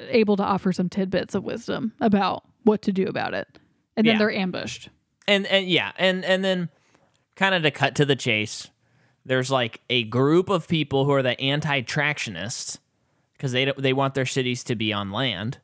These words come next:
Speaker 1: Mm-hmm.
Speaker 2: which I like. That's
Speaker 1: Yeah.
Speaker 2: a fun idea. And they have a huge wall,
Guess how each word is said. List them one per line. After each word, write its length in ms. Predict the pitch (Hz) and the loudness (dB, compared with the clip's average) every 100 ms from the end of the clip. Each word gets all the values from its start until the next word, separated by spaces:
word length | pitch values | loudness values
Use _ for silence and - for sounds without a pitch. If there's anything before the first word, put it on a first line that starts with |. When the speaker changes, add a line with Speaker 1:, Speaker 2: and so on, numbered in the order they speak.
| - | -2
Speaker 1:
Mm-hmm. 220 | 220 208 | 0 0
Speaker 2:
which 160 | 120 113 | 0 -2
I 100 | 107 | -2
like. 380 | 90 92 - - | -2 -6 -10 -2
That's 180 | 117 117 | 0 2
Speaker 1:
Yeah. 120 | 185 | 0
Speaker 2:
a 40 | |
fun 160 | - 117 | 0 -2
idea. 340 | 98 95 98 - _ - | -2 -4 -6 -8 _ -6
And 120 | 131 | 0
they 80 | 127 | 0
have 100 | 123 | 0
a 40 | |
huge 340 | 110 151 180 147 | 0 0 2 2
wall, 500 | 151 135 120 123 | 4 4 2 -2